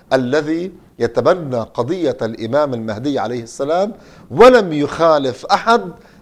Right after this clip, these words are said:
من الأئمة المعصومين في هذا الأمر. بل هي موضع إجماعهم، إجماع الجميع منهم. وعلى هذا سار علماء الإمامية ليؤكدوا قضية الإمام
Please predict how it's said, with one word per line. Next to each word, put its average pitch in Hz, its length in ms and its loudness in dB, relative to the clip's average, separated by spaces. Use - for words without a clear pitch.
من 147 160 0
الأئمة 143 540 -2
المعصومين 120 720 -4
في 113 180 -8
هذا 135 200 2
الأمر. 185 440 0
بل 165 440 4
هي 160 460 2
موضع 123 640 2
إجماعهم، 180 920 -2
إجماع 131 480 0
الجميع 123 520 -4
منهم. 156 480 -6
وعلى 131 320 4
هذا 147 680 0
سار 160 640 4
علماء 127 520 0
الإمامية 123 800 -2
ليؤكدوا 214 1120 -2
قضية 127 500 -2
الإمام 135 680 -2